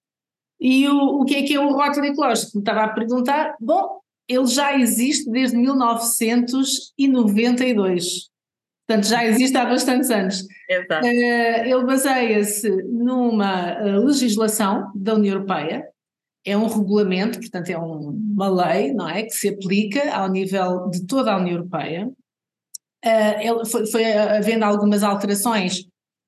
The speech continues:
Speaker 1: e atualmente, hum, é o regulamento C E número sessenta e seis barra dois mil e dez,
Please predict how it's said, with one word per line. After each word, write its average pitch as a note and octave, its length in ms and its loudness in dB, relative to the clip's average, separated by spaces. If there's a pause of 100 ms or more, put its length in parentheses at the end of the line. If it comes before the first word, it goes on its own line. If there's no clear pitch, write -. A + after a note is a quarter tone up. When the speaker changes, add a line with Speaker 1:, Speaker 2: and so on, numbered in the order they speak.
(100)
Speaker 1:
e G#3 120 4
atualmente, A3+ 840 2
hum, F3+ 840 0
é G3+ 100 -2
o G#3 80 2
regulamento A3 760 0
C - 280 -2
E A3 680 -2 (220)
número A#3 380 4
sessenta B3 600 -2
e A#3 80 0
seis F#3 640 -2 (260)
barra G#3 380 0
dois F#3+ 240 2
mil F#3 180 2
e F3+ 60 0
dez, E3 480 -4